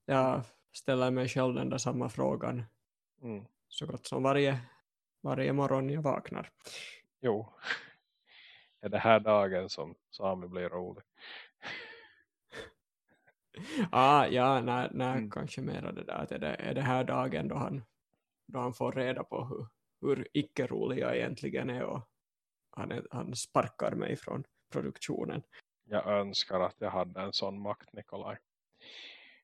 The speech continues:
Speaker 2: But alas, my buddy, my pal, my friend. Uh, Big Mouth, så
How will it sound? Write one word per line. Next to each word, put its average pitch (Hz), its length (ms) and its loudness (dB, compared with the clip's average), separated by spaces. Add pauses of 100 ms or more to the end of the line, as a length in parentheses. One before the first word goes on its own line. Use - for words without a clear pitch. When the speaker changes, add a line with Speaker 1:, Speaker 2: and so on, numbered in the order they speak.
(760)
Speaker 2:
But 156 300 10
alas, 147 640 12 (320)
my 135 220 8
buddy, 120 420 6
my 104 240 0
pal, 95 440 2
my 87 240 -2
friend. 92 680 0 (920)
Uh, 113 640 10
Big 135 380 4
Mouth, 123 380 6 (420)
så 120 680 8